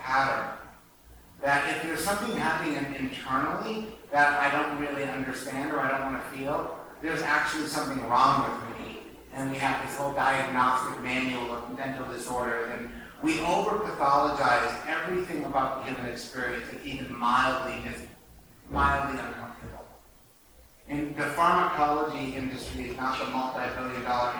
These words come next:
industry it is because of this phenomenon.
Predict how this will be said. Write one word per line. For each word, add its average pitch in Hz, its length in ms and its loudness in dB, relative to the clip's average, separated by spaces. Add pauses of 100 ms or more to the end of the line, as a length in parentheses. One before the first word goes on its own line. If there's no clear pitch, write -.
industry 117 460 -8
it 117 200 -6
is 143 640 -2 (420)
because 143 400 -2
of - 60 -2
this 117 220 -4
phenomenon. 110 500 -4